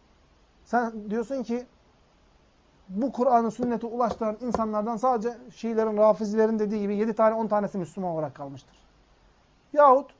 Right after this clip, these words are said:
Ebu Hureyre şöyledir, Muaviye şöyledir, o böyledir, bu böyledir diyerek sana bu Kur'an'ı ulaştıran adamlar hakkında ne yapıyorsun? Konuşuyorsun. Bu ne demek? Sen Kur'an hakkında konuşuyorsun demek aslında.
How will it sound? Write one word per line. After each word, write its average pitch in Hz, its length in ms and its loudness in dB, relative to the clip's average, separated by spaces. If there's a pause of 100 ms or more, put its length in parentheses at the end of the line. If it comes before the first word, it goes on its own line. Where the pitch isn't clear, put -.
(540)
Ebu 262 180 0
Hureyre 254 320 10
şöyledir, 220 520 2
Muaviye 233 440 2
şöyledir, 214 480 0
o 220 140 -2
böyledir, 220 360 2
bu 220 100 -4
böyledir 208 280 2
diyerek 226 340 0 (340)
sana 254 320 -2
bu 262 80 -2
Kur'an'ı 247 300 0
ulaştıran 240 420 -2
adamlar 240 300 0
hakkında 233 280 -2
ne 254 60 2
yapıyorsun? 254 420 -2 (680)
Konuşuyorsun. 160 460 -8 (360)
Bu 254 100 -4
ne 294 120 4
demek? 240 360 -2 (1200)
Sen 269 300 0 (460)
Kur'an 254 340 2
hakkında 233 460 -4
konuşuyorsun 202 460 -4
demek 151 200 -12
aslında. 131 300 -20